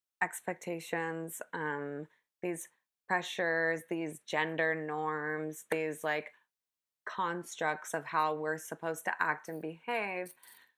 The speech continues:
the more freedom we're gonna be able to have to actually enjoy ourselves and have a good time in the bedroom and in our relationships, you know, because you can be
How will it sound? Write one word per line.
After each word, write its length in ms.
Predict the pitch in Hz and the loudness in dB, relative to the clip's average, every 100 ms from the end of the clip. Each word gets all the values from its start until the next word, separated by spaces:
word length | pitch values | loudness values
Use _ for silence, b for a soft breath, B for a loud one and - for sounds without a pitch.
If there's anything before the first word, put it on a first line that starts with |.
| - - | -12 -4
the 80 | |
more 180 | 202 214 | -2 -2
freedom 480 | - - 269 240 160 | -4 -2 2 2 2
we're 120 | 160 | 2
gonna 220 | 156 156 | 2 0
be 140 | 156 165 | 0 0
able 200 | 160 156 | 0 0
to 120 | 156 | 0
have 440 | 156 247 175 151 | 0 2 4 4
to 180 | - - | 2 2
actually 460 | 180 175 175 165 165 | 2 2 -2 0 0
enjoy 260 | - 156 170 | -2 -4 0
ourselves 600 | 185 156 147 151 151 156 | 2 2 2 0 0 -2
and 120 | 156 | -4
have 220 | 156 156 | 0 0
a 60 | 151 | 0
good 200 | 156 147 | -4 -6
time 480 | - 214 202 151 147 - | -4 -2 0 -2 -4 -6
in 140 | 160 | -6
the 80 | 147 | 0
bedroom 560 | 170 190 - - - - - | 2 0 -2 -6 -6 -6 2
and 300 | 190 185 175 | 4 4 0
in 100 | 165 | 2
our 140 | 160 | 2
relationships, 840 | 165 160 185 185 - - - - - b b _ _ | 2 2 0 -2 -8 -6 -4 -4 -6 b b _ _
you 80 | - | -2
know, 140 | 180 175 | 0 2
because 340 | 190 202 180 190 | 2 2 0 -6
you 140 | 196 220 | -4 -2
can 280 | 214 185 | -2 -4
be 480 | 180 254 233 175 175 | -2 0 2 2 2